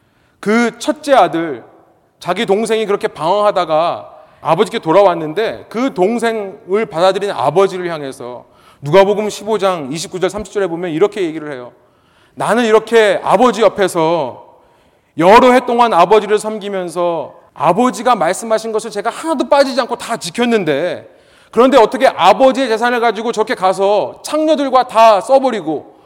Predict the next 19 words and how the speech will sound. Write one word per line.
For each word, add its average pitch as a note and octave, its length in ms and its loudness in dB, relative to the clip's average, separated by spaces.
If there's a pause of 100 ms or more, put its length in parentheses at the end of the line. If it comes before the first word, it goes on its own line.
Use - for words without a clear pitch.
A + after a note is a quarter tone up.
(180)
먹고 A3 400 2
마시며 A#3+ 340 0
노는데 G#3+ 400 0
써버린 F#3+ 460 -4
이 F#3+ 400 -6 (180)
둘째 A#3 360 -4
아들을 D3+ 640 0 (500)
어떻게 E3 320 -8
받아주십니까?" B2 880 -12 (540)
사랑하는 A#3 380 -2
여러분, F#3 260 0
이런 F#3+ 360 2
사람이 F3+ 760 -4 (680)
기독교인이 E3 600 -6
맞습니까? B2 580 -18 (880)
저는 E3+ 220 -8
기독교인이 E3+ 480 -6
아니라고 C#3+ 320 -6
생각합니다. C3 580 -14